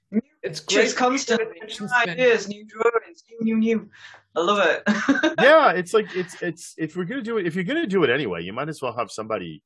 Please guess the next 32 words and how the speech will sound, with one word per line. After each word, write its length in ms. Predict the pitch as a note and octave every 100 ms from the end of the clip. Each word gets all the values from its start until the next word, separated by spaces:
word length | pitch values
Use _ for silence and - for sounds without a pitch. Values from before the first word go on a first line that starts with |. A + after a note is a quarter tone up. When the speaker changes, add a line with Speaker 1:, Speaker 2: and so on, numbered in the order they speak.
| _
Speaker 3:
you 80 | F2+
know, 140 | D#2
pay 180 | - F#2+
you 120 | G2+
for 240 | - D2+ D2+
it 80 | -
or 140 | A2
give 260 | G#2 C3 C#3
you, 80 | G#2
direct 420 | F#2+ G2 A2+ -
you 160 | E2+ D#2
and 80 | E2
be 80 |
like, 140 | E2 D#2+
"Draw 240 | F2+ E2+
this." 320 | E2+ E2 - - _ _ _ _ _ -
I 120 | C3+
like 260 | D3+ E3+
that. 160 | G#2+ F#2
I 180 | C#3 E3+ D3
almost 300 | D#3+ A#3+ -
like 140 | G#3 F3
that. 160 | C3+
People 240 | - F3 F3+
don't 240 | D#3+ - _ -
understand 420 | B2+ A#2 C3 A2
that 140 | A2+ A2
either. 320 | B2 G#2+ E2+
Like, 200 | F2 E2+ _ B1
like 180 | F#2 F2
art 160 | F#2 F#2+
directors, 580 | G2+ E2+ G2 F2 E2+